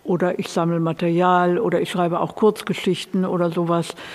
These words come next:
Äh, ist eine kleine Pause, dass ich Abstand gewinne und eben auch Lesungen mache,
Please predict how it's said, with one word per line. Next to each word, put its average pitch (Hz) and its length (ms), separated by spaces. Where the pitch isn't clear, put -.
Äh, 196 140
ist - 220
eine 185 80
kleine 175 300
Pause, 175 460
dass 165 160
ich 170 180
Abstand 170 540
gewinne 170 560
und 165 380
eben 311 280
auch - 160
Lesungen 180 480
mache, 165 460